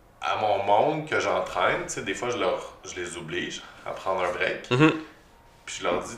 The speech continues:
Speaker 1: tu sais, au moment où tu vas sentir que t'es comme un... un genre de lion qui est pogné dans la cage puis qu'il y a un steak l'autre bord de la cage, là,
Speaker 2: Mhm.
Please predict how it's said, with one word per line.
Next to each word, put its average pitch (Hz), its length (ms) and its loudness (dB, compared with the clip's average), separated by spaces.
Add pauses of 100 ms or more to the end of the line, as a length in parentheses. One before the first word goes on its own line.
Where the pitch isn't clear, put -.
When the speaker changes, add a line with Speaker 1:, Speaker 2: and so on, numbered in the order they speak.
Speaker 1:
tu 123 80 2
sais, - 120 -6 (360)
au 104 100 0
moment 117 340 6
où 165 60 2
tu - 140 -8
vas 104 100 4
sentir 101 520 4
que - 100 -6
t'es - 140 -8
comme 120 200 0
un... 104 280 2 (840)
un 90 60 -2
genre 110 220 8
de 104 80 8
lion 120 440 6
qui 127 120 0
est - 20 -6
pogné 107 240 4
dans 110 100 6
la 101 80 8
cage 123 280 8
puis - 100 -6
qu'il 101 80 4
y 95 40 4
a - 20 4
un 95 40 2
steak 110 300 2
l'autre 101 160 6
bord 98 160 12
de - 40 6
la 87 80 8
cage, 147 400 10
là, 190 140 12
Speaker 2:
Mhm. 127 160 6